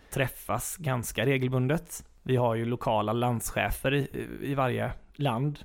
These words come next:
och de försöker vi ha väldigt tät dialog med. Det, det är en utmaning som vi jobbar med,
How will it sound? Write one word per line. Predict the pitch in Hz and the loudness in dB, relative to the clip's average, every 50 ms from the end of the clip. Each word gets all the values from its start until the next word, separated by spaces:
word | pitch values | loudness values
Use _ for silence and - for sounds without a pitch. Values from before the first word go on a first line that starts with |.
| - - - | -20 -20 -8
och | - - 123 | -6 -2 0
de | 120 117 117 - | 0 0 0 -2
försöker | - 139 127 117 - - 127 | 0 -2 -2 -2 -2 -2 -2
vi | 127 | 0
ha | 120 123 123 | 0 0 0
väldigt | 123 127 - - - | -2 -2 -6 -6 -6
tät | - 127 120 110 - - - - - - - - - | -2 -2 -2 -2 -2 -8 -12 -14 -14 -14 -14 -20 -18
dialog | - - 131 131 127 120 117 123 | -6 -4 -2 -2 0 -2 -2 -2
med. | 120 123 139 - - - - - - - 127 | -2 -4 -4 -6 -12 -20 -20 -20 -14 -4 4
Det, | 139 165 185 185 | 6 8 8 8
det | 185 170 156 170 | 6 4 4 6
är | 185 | 6
en | 202 208 208 208 | 6 4 2 2
utmaning | 196 185 - - 151 139 135 143 139 | 2 0 0 2 0 2 2 2 2
som | - 156 151 | 2 2 2
vi | 143 | 4
jobbar | 151 147 127 117 120 | 4 4 4 2 2
med, | 120 131 147 165 165 160 147 | 2 2 2 2 2 2 0